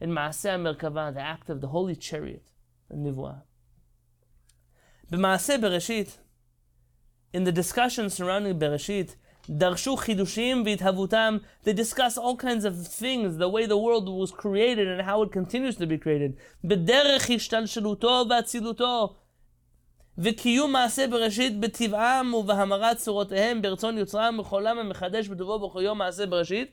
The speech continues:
There's a whole part of Agadah that is meant to discover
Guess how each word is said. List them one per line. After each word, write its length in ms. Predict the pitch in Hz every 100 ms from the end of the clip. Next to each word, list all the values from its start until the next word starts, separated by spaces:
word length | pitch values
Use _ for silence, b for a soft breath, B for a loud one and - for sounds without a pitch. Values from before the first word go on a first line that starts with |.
| b b b
There's 180 | 226 247
a 80 | 226
whole 440 | 254 294 269 -
part 320 | - - 254 233
of 80 |
Agadah 420 | 190 180 170 151 143 _ _ _ -
that 120 | 180
is 120 | 220 202
meant 260 | 240 262
to 80 | 233
discover 600 | 196 196 247 233 240 240